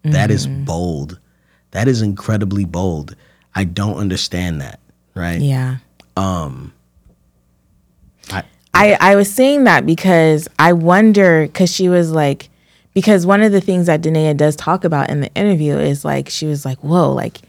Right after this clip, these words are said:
Speaker 2: he, like, went to my mom and asked for my hand in marriage." You know what I'm saying? Like, she herself was shocked. And then I'm kinda thinking, like,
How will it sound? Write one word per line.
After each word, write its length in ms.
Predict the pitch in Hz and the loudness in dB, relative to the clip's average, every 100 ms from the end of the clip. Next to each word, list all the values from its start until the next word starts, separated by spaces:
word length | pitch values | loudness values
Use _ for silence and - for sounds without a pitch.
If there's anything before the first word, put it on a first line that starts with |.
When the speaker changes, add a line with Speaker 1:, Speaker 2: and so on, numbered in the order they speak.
| _ _ | _ _
Speaker 2:
he, 240 | _ 185 175 | _ -4 -2
like, 120 | 135 | -2
went 280 | 123 151 160 | -4 -4 -4
to 100 | 165 | -6
my 160 | 147 139 | -4 -4
mom 480 | 131 135 117 110 - _ _ _ | -4 -6 -6 -10 -12 _ _ _
and 180 | - 139 | -8 -6
asked 300 | - 139 139 | -4 -4 -6
for 100 | 143 | -6
my 160 | 143 123 | -4 -2
hand 300 | 131 123 120 | -4 -4 -6
in 120 | 57 | -6
marriage." 540 | 57 50 - _ - _ _ | -6 -8 -12 _ -20 _ _
You 140 | 151 | -2
know 60 | 165 160 | 0 2
what 60 | |
I'm 120 | 143 | 0
saying? 380 | 143 147 147 156 156 - _ - | -2 -4 -2 -4 -8 -20 _ -4
Like, 140 | 151 | -4
she 420 | - - - 190 | -4 -10 -4 -2
herself 540 | 175 160 147 160 147 143 | 0 0 -2 -2 -2 -4
was 160 | 135 131 | -8 -8
shocked. 600 | - 123 - - _ - _ _ _ _ _ - | -6 -6 -6 -8 _ -20 _ _ _ _ _ -2
And 260 | 160 156 | 0 2
then 320 | 160 156 151 - | 2 2 0 -2
I'm 120 | 156 | -4
kinda 300 | 160 170 160 | -2 -2 -2
thinking, 360 | 156 156 156 151 | -2 -4 -4 -4
like, 200 | 139 | -4